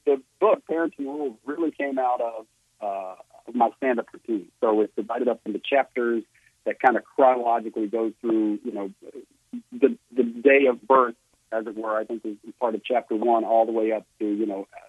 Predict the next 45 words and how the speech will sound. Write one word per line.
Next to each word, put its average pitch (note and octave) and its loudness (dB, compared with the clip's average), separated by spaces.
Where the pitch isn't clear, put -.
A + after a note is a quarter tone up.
being A#2+ -6
a, - -4
the G#3+ -16
father A2+ 6
of G#2 2
an G#2 -4
eight A2+ -2
or A2+ 2
nine-year-old G#2+ -2
kid, G#2+ 0
and G#2 0
in G#2+ -2
my A2+ -2
case, G#2+ -4
three - 4
kids A#2 2
that A2+ 2
are A2 2
all A#2 6
about A#2 -6
eighteen A#2+ -10
months A2 -6
apart. G#2+ -2
And A2 -6
so B2+ 0
it's A2 -6
just - 0
the C#3 4
insanity D3+ 2
that B2+ 0
happens A#2+ 0
in C3 0
your A#2+ 2
household, A2+ 2
uh, G2+ 0
being C3 2
a A2+ -2
parent A#2 0
to, G#2+ 0
to A2 -6
small A2+ -6
kids. - -2
And - -6
my B2+ 4
kids C3 0